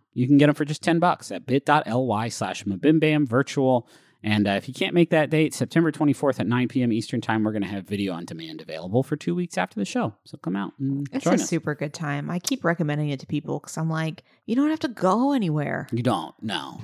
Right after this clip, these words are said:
Speaker 2: You can
Speaker 1: Um,
Speaker 2: watch it when you want."
Speaker 1: just watch it, well, on the day of or two weeks, within two
Speaker 2: <laughs>
Speaker 1: weeks
Speaker 2: Yeah,
Speaker 1: after.
Speaker 2: like
Speaker 1: Let's not go wild here.
Speaker 2: <laughs>
Speaker 1: There are still rules. I think that's it.
Speaker 2: Yeah.
Speaker 1: I'm so, I don't wanna talk anymore.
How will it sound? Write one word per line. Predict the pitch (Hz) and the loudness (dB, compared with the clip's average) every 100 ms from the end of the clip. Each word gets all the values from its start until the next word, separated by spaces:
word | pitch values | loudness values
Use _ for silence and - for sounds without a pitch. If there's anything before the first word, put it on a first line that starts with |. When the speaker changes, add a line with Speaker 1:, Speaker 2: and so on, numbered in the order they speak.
| - | -6
Speaker 2:
You | - | 2
can | 240 | 4
Speaker 1:
Um, | 240 | 6
Speaker 2:
watch | 226 285 285 | 4 0 0
it | 262 | -2
when | 247 | 0
you | 262 | 0
want." | 240 208 254 277 190 - _ - | 0 -2 0 0 0 -4 _ -20
Speaker 1:
just | 87 98 90 | -14 -12 2
watch | 104 101 101 | 4 4 0
it, | 80 - _ | -6 -12 _
well, | 110 104 90 - _ - | 0 0 0 -6 _ -4
on | 101 101 | -2 -2
the | 98 | -2
day | 101 98 | 0 2
of | 95 87 90 | 2 0 -4
or | |
two | 90 - 87 | -10 -10 -10
weeks, | 80 - 131 | -12 -16 -8
within | 240 240 247 | 0 6 8
two | 247 | 8
Speaker 2:
<laughs> | - | 2
Speaker 1:
weeks | 233 - | 0 -4
Speaker 2:
Yeah, | - | -12
Speaker 1:
after. | - - | -14 -6
Speaker 2:
like | 214 | 2
Speaker 1:
Let's | 151 196 | 6 8
not | 175 | 8
go | 156 139 | 8 6
wild | 110 78 73 - - - | 6 0 -6 -14 -12 2
here. | - - 277 247 | 2 4 -2 -4
Speaker 2:
<laughs> | - 240 - | -8 -10 -2
Speaker 1:
There | 107 | 0
are | 104 | 0
still | - 113 98 | 0 0 0
rules. | 73 73 60 69 - - _ _ _ _ _ _ _ _ - | -2 -10 -14 -14 -20 -20 _ _ _ _ _ _ _ _ -4
I | |
think | 285 214 | 4 6
that's | 285 302 - - | 8 6 4 2
it. | 123 120 92 - | 4 4 0 -4
Speaker 2:
Yeah. | 156 107 - _ - | -8 -10 -14 _ 0
Speaker 1:
I'm | 156 254 | 6 8
so, | 269 - 123 127 123 104 _ - - - | 6 4 4 4 2 -2 _ -12 -12 -4
I | 131 156 | 2 4
don't | 135 113 127 113 - | 4 2 2 4 2
wanna | 95 | -4
talk | 85 - 82 - | -10 -10 -10 -12
anymore. | 87 - - - - - | -20 -20 -18 -16 -18 -20